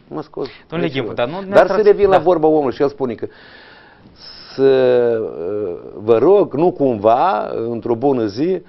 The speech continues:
Speaker 1: să plecați din, uh, coaliția asta cu P D, fiindcă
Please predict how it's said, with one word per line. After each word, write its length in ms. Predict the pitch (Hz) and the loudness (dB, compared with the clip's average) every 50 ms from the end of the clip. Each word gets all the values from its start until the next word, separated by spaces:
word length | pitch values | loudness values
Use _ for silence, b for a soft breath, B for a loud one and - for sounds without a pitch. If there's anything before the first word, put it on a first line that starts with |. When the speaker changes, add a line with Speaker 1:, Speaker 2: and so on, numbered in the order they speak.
| b b b b | b b b b
Speaker 1:
să 120 | _ - - | _ -16 -4
plecați 420 | 127 123 117 - 143 131 123 101 | -4 -4 0 2 2 2 2 0
din, 220 | 101 104 104 104 104 | -4 -8 -8 -6 -6
uh, 440 | 104 104 101 98 98 98 92 90 85 _ | -4 -4 -4 -4 -4 -4 -4 -6 -8 _
coaliția 540 | - 117 110 120 120 110 - - 107 101 101 | 2 2 2 2 0 -4 -2 0 0 0 0
asta 380 | 107 - - 175 196 190 147 _ | -2 -2 -4 -4 -4 -4 -8 _
cu 140 | - 110 | -12 -12
P 40 | - | -6
D, 180 | - 101 104 104 | -4 -4 -4 0
fiindcă 600 | 160 185 196 - - - _ - - - - 135 | 0 0 0 0 -6 -10 _ -20 -20 -12 -10 -10